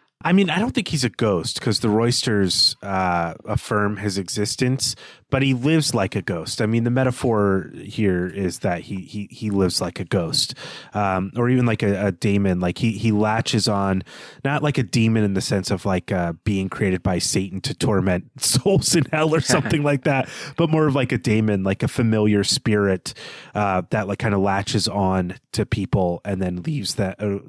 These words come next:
Speaker 1: I don't know. I don't know how often. I don't know too much lore around it, uh, but certainly leaving them, uh, after they've used them up is maybe a part of the,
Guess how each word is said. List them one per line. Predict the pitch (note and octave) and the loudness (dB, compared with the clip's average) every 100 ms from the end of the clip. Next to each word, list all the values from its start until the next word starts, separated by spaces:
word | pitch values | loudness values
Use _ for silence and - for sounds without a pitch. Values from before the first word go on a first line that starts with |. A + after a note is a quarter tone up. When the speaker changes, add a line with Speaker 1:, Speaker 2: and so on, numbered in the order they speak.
| C3+ | -6
Speaker 1:
I | C#3+ | -2
don't | A#2+ | 0
know. | G2 | 0
I | G#2 | 0
don't | A2 | 0
know | F#2 | 0
how | F#2 | 0
often. | F2 E2+ G2 E2+ - | 0 -2 -4 -8 -10
I | G2+ | -4
don't | A2 G2+ | -2 0
know | F#2+ - | -4 -2
too | - | -2
much | G2 F2 | -2 -2
lore | F#2+ F2+ | -4 -4
around | F2 F2 F2 | -4 -4 -6
it, | E2 - - - - - | -8 -10 -18 -18 -10 -4
uh, | F#2 F2+ | -2 0
but | A2+ | 0
certainly | - B2 A2 G2 | 0 0 0 0
leaving | F#2+ F#2+ F#2+ | 2 2 0
them, | F#2 F2+ E2+ E2+ - | 0 0 -2 -10 -12
uh, | |
after | F#2 F2 F3 - - - | -8 -8 -8 -8 -6 -4
they've | G2 F2+ | -4 -4
used | F#2+ F#2+ - | -2 -4 -2
them | F#2+ F#2 | -2 -2
up | F2 - | -2 -2
is | E2+ - - - | -4 -4 -6 -4
maybe | C3 F#2 | -8 -8
a | F#2 | -10
part | - F#2 | -6 -6
of | E2+ | -6
the, | - E2+ | -8 -8